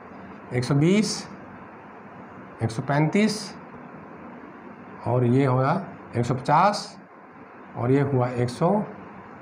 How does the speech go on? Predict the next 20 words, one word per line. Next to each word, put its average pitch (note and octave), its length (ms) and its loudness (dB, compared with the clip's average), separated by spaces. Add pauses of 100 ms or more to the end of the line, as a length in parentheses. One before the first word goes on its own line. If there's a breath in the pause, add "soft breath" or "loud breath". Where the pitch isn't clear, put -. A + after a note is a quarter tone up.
(800)
पैंसठ D#3+ 460 2 (800)
और B2 140 4
ये C#3 140 6
हुआ A#2 240 2
एक B2 180 0
सौ D3+ 280 2 (1600)
अस्सी B2 280 2
डिग्री। E2+ 240 0 (1000 loud breath)
तो E3+ 60 2
इस E3+ 80 4
प्रकार D3+ 260 4
से D3 120 0
ये D3 160 4
हमारे C3+ 260 4
पास D#3+ 280 2 (320 loud breath)
बोन्स D3+ 480 6
प्रक्षेप D3+ 540 0 (260 loud breath)
बन D3 140 8
जाता C3 300 4
है। G#2+ 200 -2